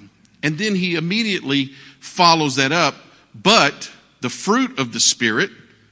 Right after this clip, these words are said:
is love, joy, peace, long-suffering, gentleness, goodness, faith, meekness, temperance." So notice the contrast. First of all, if you follow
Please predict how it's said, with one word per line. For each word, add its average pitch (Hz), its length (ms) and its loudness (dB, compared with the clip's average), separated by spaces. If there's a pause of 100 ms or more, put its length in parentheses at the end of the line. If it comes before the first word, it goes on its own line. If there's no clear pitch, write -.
(960)
is 113 180 -4
love, 123 320 -2
joy, 120 280 -6
peace, 107 440 -8
long-suffering, 104 640 -10 (640)
gentleness, 110 400 -10
goodness, 104 280 -12
faith, 104 300 -12
meekness, 107 360 -12
temperance." - 480 -14 (560)
So 196 120 2
notice 214 520 4
the - 80 -2
contrast. - 760 -2 (1000)
First 220 240 4
of 185 100 0
all, 226 440 0 (180)
if 143 200 -4
you 156 120 -2
follow 180 480 0